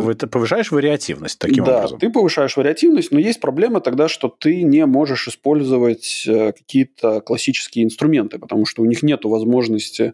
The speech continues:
Speaker 2: именно
Speaker 1: Так дробить, да?
Speaker 2: так дробить, э, тона. То есть либо нам нужно изобретать новые музыкальные инструменты, либо мы можем, собственно,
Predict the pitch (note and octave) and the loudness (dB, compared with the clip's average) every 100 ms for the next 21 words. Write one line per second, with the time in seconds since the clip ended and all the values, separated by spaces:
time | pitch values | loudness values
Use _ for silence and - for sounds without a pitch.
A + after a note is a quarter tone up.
0 | _ - A#2+ A#2+ A2+ A2+ A2 G#2+ - - | _ 0 2 2 2 0 0 -2 -4 -6
1 | A#2+ G2 A#2 G#2 F2 - A#2 B2+ C#3 B2+ | -6 -4 -4 -4 -6 -2 -2 0 -2 -2
2 | B2 A#2+ B2+ B2 - A#2 A2 G#2+ C3 B2 | -2 -2 -4 -6 -4 0 0 0 -2 -2
3 | A2+ - - - C3 B2+ A#2 A#2+ A#2+ A#2 | -2 -4 -10 -2 0 2 2 2 0 0
4 | A2 A2+ B2 A#2 A2+ A#2 A2+ A2+ B2+ - | 0 0 0 -2 0 0 2 0 0 -2
5 | C3+ C#3+ D#3 F3 A#3 D#4+ D#4+ A#3 - - | 0 0 0 0 2 2 0 -6 -4 0
6 | A3 D4 F3+ D#3+ A3+ C#3+ E3 D3+ C#3 C3+ | 2 2 0 0 2 2 2 2 0 -2
7 | C3+ - A#2 - A#2 A2 A2 A2 A#2+ | -6 -6 -6 -4 0 0 0 -2 -6